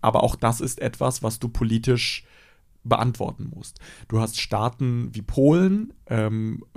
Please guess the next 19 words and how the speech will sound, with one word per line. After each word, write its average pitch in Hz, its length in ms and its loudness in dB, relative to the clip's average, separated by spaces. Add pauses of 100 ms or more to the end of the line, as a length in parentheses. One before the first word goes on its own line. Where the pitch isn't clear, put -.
(460)
von 117 300 -4
wo 117 100 0
aus 113 200 0
sehr, 117 300 2
sehr 120 300 0
klare 117 460 -2
Einschätzungen 127 680 -2
kommen, 123 460 -2 (380)
ähm, 110 540 -4 (560)
wo 123 320 -4
du 123 140 -4
schon 113 300 -4
lange 147 420 2
siehst, 123 420 0
dass - 220 -2
dort 143 580 6
die 113 120 -2
Dringlichkeit, 117 1000 0 (460)
ähm, 104 460 -2